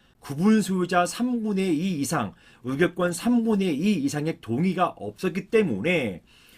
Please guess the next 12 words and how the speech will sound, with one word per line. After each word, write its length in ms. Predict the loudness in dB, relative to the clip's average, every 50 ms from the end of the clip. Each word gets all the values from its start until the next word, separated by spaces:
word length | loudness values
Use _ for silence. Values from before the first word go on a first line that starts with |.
| _ _ _ _ _ _ _ _ _ -8 -4
허가와는 480 | -4 -2 0 0 2 2 2 2 0
별도로 720 | 0 -2 -2 -2 -2 -2 -2 0 4 4 4 4 4 0 -8 _ _ _ _ _ _ _ _
집합금법상으로도 1400 | -14 -8 -4 -4 -2 0 -2 -2 -2 -4 -8 -8 -10 -8 -2 0 2 2 4 2 2 2 2 0 0 0 -4 _ _ _ -2
위법한 400 | 4 4 4 4 4 2 2 2
행위가 200 | 2 2 0 0
된 160 | 0 -2 -2
거예요. 240 | -2 -4 -6 -8 -12 -18 _ _ -20 -20 -20 -20 _ -18 -16
집합금법 720 | -16 -8 -6 -4 -2 -2 -2 -4 -2 -2 -2 -2 -2 -4 _ _ _ _
위반 260 | -4 0 2 4 4 4
행위가 240 | 4 4 2 0
된 140 | 0 -2 -6
것이죠. 340 | -6 -6 -8 -10 -16 -20 -20